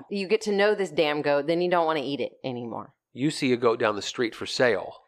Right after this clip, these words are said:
Speaker 1: Next
Speaker 2: And
Speaker 1: door,
Speaker 2: that's
Speaker 1: there's
Speaker 2: the
Speaker 1: a
Speaker 2: shortcut.
Speaker 1: flock of them.
Speaker 2: That's the shortcut.
Speaker 1: Yeah.
Speaker 2: Instant fix to a
Speaker 1: Yeah.
Speaker 2: problem
Speaker 1: Yeah.
Speaker 2: that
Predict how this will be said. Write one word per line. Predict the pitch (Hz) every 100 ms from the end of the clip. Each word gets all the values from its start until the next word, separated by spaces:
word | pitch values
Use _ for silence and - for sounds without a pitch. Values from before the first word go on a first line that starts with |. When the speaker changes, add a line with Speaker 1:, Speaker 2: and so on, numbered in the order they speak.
| _ _ _ -
Speaker 1:
Next | 247 269 -
Speaker 2:
And | 311
Speaker 1:
door, |
Speaker 2:
that's | 254 262 240
Speaker 1:
there's | 226
Speaker 2:
the | 214
Speaker 1:
a |
Speaker 2:
shortcut. | 202 156 - -
Speaker 1:
flock | - 370 -
of | 139 127
them. | 107
Speaker 2:
That's | 113 -
the | 165
shortcut. | - 117 - 104 98 - -
Speaker 1:
Yeah. | 208 214 - - _ _ -
Speaker 2:
Instant | 143 156 - 175 165 156 - - _
fix | - - 165 143 - -
to | 143 127
a |
Speaker 1:
Yeah. | 120
Speaker 2:
problem | - 139 143 151 147 143 127
Speaker 1:
Yeah. | 135
Speaker 2:
that | 131